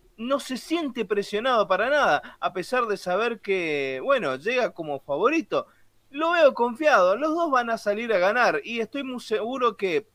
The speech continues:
no van a optar por estrategias conservadoras, supongo.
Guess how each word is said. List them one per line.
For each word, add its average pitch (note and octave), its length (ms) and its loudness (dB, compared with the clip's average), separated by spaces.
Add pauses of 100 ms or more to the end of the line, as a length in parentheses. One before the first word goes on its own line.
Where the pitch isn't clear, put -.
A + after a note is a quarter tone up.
(220)
no B3+ 200 0
van B3+ 180 4
a A3+ 100 6
optar A3+ 400 2 (300)
por F#3 240 -2
estrategias D#3+ 600 -8
conservadoras, D#3 800 4
supongo. E3 500 -6